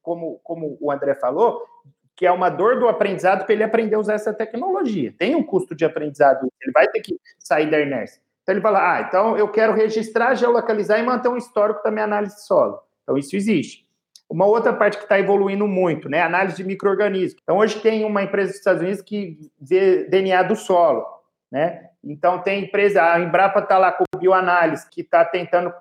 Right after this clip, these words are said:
fazer umas curvas de correlação pra cada vez ver análise de solo. Então, isso é. Aí tem toda a parte de satélite que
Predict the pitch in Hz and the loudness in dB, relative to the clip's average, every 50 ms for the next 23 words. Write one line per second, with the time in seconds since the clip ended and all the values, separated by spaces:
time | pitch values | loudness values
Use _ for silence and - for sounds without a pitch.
0 | _ _ - 180 170 170 170 175 175 175 165 - - - 180 165 170 170 170 _ | _ _ 0 0 0 2 0 -2 -2 -2 -4 -6 -2 -2 0 0 0 -2 -4 _
1 | _ - - - - 175 170 175 175 170 165 160 - - 180 180 175 - 175 160 | _ -20 -20 -6 -2 0 0 2 2 0 0 0 -2 -4 -6 -6 -2 -2 -2 -2
2 | 165 160 160 180 190 185 - _ _ _ _ _ _ - 147 180 185 180 170 170 | -2 -2 0 0 0 0 -2 _ _ _ _ _ _ -2 0 2 2 4 2 2
3 | 170 170 165 175 170 - - 190 175 156 131 113 113 - 156 156 165 165 - - | 2 0 -4 -8 -10 -2 0 2 4 4 2 2 0 0 0 0 0 -2 0 0
4 | 196 175 147 117 - - - - _ - - 170 196 220 - - 226 220 - 226 | 2 4 4 2 0 -4 -10 -14 _ 0 2 2 2 2 0 0 -2 -2 0 2
5 | 233 254 247 220 - - 233 220 220 - - - - - 226 214 208 - 208 202 | 2 2 2 0 0 0 -2 -2 -4 -8 -14 -8 -2 0 0 0 0 0 2 2
6 | 208 226 226 214 220 185 - - - 190 190 185 180 - | 2 2 0 -2 -6 -8 -8 -10 -8 -6 -4 -4 -4 -4